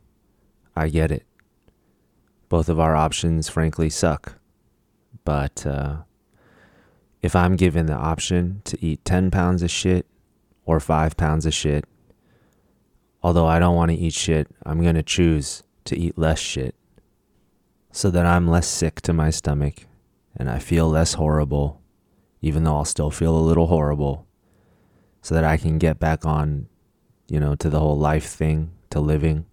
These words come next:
to loving, to experiencing. 'Cause in this thing called life,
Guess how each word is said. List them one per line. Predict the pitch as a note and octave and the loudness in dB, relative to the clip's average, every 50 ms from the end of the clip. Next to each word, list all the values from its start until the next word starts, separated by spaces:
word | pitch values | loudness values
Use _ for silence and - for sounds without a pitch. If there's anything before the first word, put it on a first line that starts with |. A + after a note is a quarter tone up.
| _ _ _ - _ _ _ _ _ - | _ _ _ -20 _ _ _ _ _ -8
to | - C#2+ | -6 -4
loving, | D2 D2+ D2+ D2+ D2 E2 D#2 D#2 D#2+ - - - _ | 0 0 0 0 0 0 -2 -2 -4 -8 -14 -12 _
to | - | -4
experiencing. | D#2 C#2+ - - - - D2+ D2+ D2+ D#2+ D#2+ D#2 D#2+ - - D#2+ D#2+ E2+ F#2 - - - _ _ _ _ _ _ _ _ _ _ _ _ _ _ _ _ _ - - | -4 -4 -6 -8 -6 -4 -2 0 0 0 0 0 -2 -4 -4 -4 -6 -6 -8 -12 -18 -20 _ _ _ _ _ _ _ _ _ _ _ _ _ _ _ _ _ -14 -2
'Cause | - - E2+ D#2+ | 2 2 4 4
in | D#2+ D#2 D2+ | 4 2 2
this | D2+ D2 - | 0 -2 -2
thing | - - E2+ E2+ E2+ D#2+ | -2 0 2 2 2 2
called | - E2 C#2+ C2+ C2+ | 0 0 0 0 0
life, | C#2 C#2 C#2+ D#2 E2+ F2 - - - - | 0 0 0 0 -2 -2 -6 -14 -20 -20